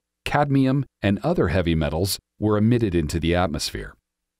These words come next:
American Smelting knew that the wind would sometimes cause smelter particulate emissions to blow over Vashon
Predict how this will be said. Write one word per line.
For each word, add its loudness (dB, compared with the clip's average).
American 0
Smelting -2
knew 2
that 0
the -2
wind 0
would -4
sometimes -2
cause -2
smelter -2
particulate -2
emissions 0
to -2
blow 2
over 2
Vashon 0